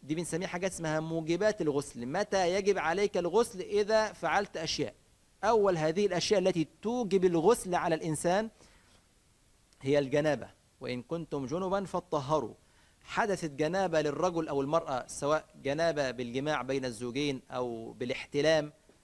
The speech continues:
آه، للرجل أو المرأة، حدثت أي جنابة وخرجت الشهوة من الإنسان، يبقى في الحالة دي يجب عليه الغسل. فدي أول حاجة، موجبات الغسل الجماع بين الزوجين أو الجنابة عمومًا، سواء بالجماع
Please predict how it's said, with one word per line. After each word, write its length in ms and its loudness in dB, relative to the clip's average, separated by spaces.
آه، 120 -4
للرجل 440 -2
أو 120 -4
المرأة، 440 0
حدثت 520 -4
أي 260 -2
جنابة 500 0
وخرجت 500 -2
الشهوة 440 -4
من 140 -6
الإنسان، 600 -2
يبقى 280 -4
في 100 -8
الحالة 300 -2
دي 300 -4
يجب 320 -4
عليه 360 -6
الغسل. 400 -4
فدي 260 -8
أول 180 -2
حاجة، 400 -4
موجبات 440 -2
الغسل 500 -2
الجماع 1080 0
بين 300 -4
الزوجين 600 -2
أو 200 2
الجنابة 480 0
عمومًا، 320 -2
سواء 220 -4
بالجماع 640 -2